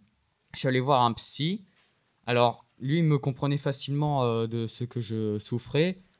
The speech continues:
sauf qu'il avait beau me donner des conseils, j'étais toujours dans le mal. Et quatrième, là, euh, j'ai totalement voulu abandonner, euh, ma vie en soi. À ce moment-là, bah, déjà, euh, mon père et ma mère,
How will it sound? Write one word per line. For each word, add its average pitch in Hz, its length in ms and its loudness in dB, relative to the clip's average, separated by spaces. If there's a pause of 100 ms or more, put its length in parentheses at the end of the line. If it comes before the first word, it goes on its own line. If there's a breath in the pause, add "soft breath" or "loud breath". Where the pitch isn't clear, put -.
(180)
sauf 127 220 -2
qu'il 127 200 -2
avait 127 180 0
beau 131 160 0
me 147 80 0
donner 139 260 0
des 123 120 0
conseils, 147 560 -2
j'étais 117 400 -6
toujours 131 460 -4
dans 117 160 -6
le 117 100 -4
mal. 143 360 -2 (640 soft breath)
Et 120 120 -2
quatrième, 139 520 0
là, 135 280 2
euh, 101 460 -2 (720)
j'ai 123 180 -2
totalement 139 540 2
voulu 123 300 -2
abandonner, 123 680 0
euh, 104 680 0 (380)
ma 110 180 -2
vie 123 200 -4
en 131 100 -2
soi. 135 240 -4
À 131 80 0
ce - 140 -4
moment-là, 143 440 2
bah, 120 140 -2
déjà, 120 360 -2
euh, 110 460 -2
mon 117 180 -2
père 131 300 -2
et 123 40 -2
ma 123 160 -2
mère, 135 360 -2